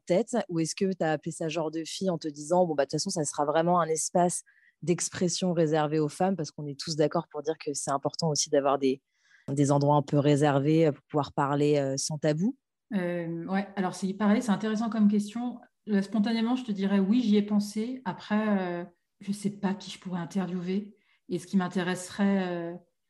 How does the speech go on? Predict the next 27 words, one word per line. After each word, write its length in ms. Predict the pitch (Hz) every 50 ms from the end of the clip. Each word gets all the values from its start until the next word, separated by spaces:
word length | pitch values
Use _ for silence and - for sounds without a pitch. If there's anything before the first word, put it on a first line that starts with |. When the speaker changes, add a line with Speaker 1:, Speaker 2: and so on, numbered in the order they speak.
| _ _ _
Speaker 2:
en 60 | 208
fait, 200 | 202 247 269 269 254
on 20 |
n'a 120 | 196 175
pas 120 | - 220 214
tant 180 | 214 269 226
que 60 | 202 -
ça, 140 | - 220
en 60 | 220 202
fait, 180 | - 196 180 165
des 240 | 180 170 160 151
hommes, 180 | 180 190 190 175
euh, 120 | 160 160 -
hétéros 540 | - 196 - - 214 196 190 - 196 202 214 208 190
engagés 320 | 185 180 190 185 175 196
dans 80 | 190 175
le 60 | -
féminisme 480 | - - 185 185 185 190 202 - 202
aujourd'hui. 480 | 185 170 180 175 170 170 175 208 - - -
Je 80 | -
pense 140 | - 196 202
que 80 | - 185
ça, 160 | - 180 170
c'est 120 | 170 - 170
aussi 200 | 160 - - 180
un 60 | 160
problème. 480 | 156 - - 175 156 160 170 202 226